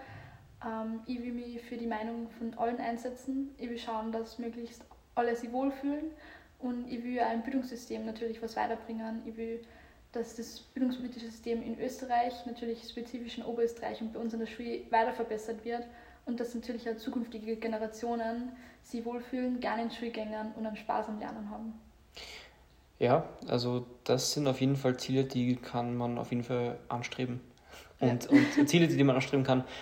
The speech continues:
Speaker 2: Und ist auf jeden Fall sehr gut zusammengefasst, muss ich auf jeden Fall sagen. Äh, wie schaut's aus? Wie möchtest du dich noch weiterentwickeln in den nächsten Monaten, Schrägstrich Jahren, ähm,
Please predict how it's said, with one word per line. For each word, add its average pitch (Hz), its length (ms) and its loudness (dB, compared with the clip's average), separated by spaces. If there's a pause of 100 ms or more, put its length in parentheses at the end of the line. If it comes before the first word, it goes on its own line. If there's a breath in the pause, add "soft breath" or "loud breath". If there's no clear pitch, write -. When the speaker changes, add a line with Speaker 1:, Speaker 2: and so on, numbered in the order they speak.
(140)
Speaker 2:
Und 135 80 6
ist 131 60 8
auf 127 120 6
jeden 135 160 10
Fall 120 460 10 (240)
sehr 117 260 6
gut 117 160 2
zusammengefasst, 107 600 0
muss 123 120 2
ich 113 120 -2
auf 113 100 -4
jeden 113 120 -2
Fall 110 80 -2
sagen. 107 240 -6 (840 loud breath)
Äh, 131 360 12 (960)
wie 165 140 8
schaut's - 260 6
aus? - 280 2
Wie 185 440 2 (720)
möchtest 135 400 4
du 151 60 4
dich 156 80 6
noch 139 180 2
weiterentwickeln 131 760 4
in 120 300 0
den 113 160 0
nächsten 117 920 -2
Monaten, 117 880 2
Schrägstrich 113 540 -2
Jahren, 107 380 2 (600 loud breath)
ähm, 110 560 4